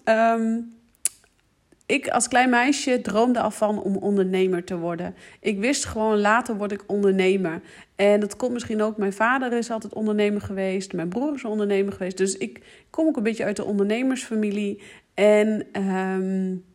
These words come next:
ja, het is er, denk ik, wel met de paplepel ingegoten, om zo maar even te zeggen.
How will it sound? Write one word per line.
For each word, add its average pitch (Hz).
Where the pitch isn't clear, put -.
ja, 285
het 226
is 277
er, 214
denk 269
ik, 269
wel 220
met 208
de 208
paplepel 196
ingegoten, 202
om -
zo -
maar 190
even 196
te 190
zeggen. 190